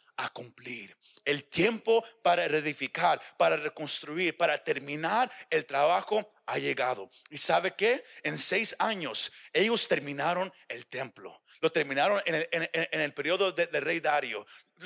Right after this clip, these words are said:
Por quince años no hicieron nada, pero al segundo año del, del rey Dario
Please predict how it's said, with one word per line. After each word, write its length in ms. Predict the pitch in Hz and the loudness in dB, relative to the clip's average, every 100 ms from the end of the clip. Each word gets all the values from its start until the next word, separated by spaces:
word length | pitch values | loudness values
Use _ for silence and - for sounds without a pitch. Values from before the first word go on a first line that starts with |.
| 185 | -6
Por 180 | 180 175 | -4 -4
quince 420 | - 254 247 226 | -2 -2 0 0
años 480 | 196 247 240 254 - - | 2 0 0 -2 -4 -6
no 120 | 170 185 | -6 -2
hicieron 380 | - 220 208 | 0 0 0
nada, 380 | 185 226 247 254 - - _ | 0 0 0 -2 -6 -20 _
pero 400 | 190 190 185 - _ _ | 2 4 0 -6 _ _
al 160 | 160 160 | 0 0
segundo 340 | 175 208 202 | -2 0 2
año 300 | 185 208 214 | 2 2 0
del, 200 | 175 175 | 0 0
del 100 | 151 | 0
rey 140 | 175 190 | 2 2
Dario 280 | 185 226 | 2 2